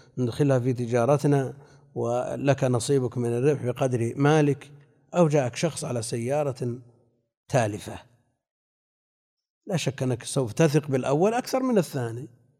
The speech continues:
تقول: "هذا وش عرف ولا التجارة؟ لو عنده تجارة كان اشترى سيارة تنقل رجله". و-، ويتخذونها لهذا الأمر،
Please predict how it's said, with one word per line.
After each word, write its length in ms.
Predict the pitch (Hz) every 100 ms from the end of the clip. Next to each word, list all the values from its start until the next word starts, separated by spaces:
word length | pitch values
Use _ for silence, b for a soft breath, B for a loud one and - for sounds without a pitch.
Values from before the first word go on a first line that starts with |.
| _ _ _
تقول: 220 | - 214
"هذا 140 | 202 220
وش 140 | -
عرف 260 | 180 156 127
ولا 160 | 120
التجارة؟ 400 | 113 131 127 131
لو 100 | 226
عنده 260 | 165 143 123
تجارة 640 | 139 180 214 185 170 156 b b
كان 160 | - 170
اشترى 300 | 156 151 127
سيارة 420 | - 131 135 131
تنقل 440 | 117 113 127 113 110
رجله". 320 | 104 92 90 _ _ _ _ _ _ _ _ _ _ _ _ _ _ _ _ _ _
و-، 260 | 139 143 156
ويتخذونها 760 | 147 147 165 170 165 226 180
لهذا 340 | 165 165 196 180
الأمر، 460 | 170 214 185 123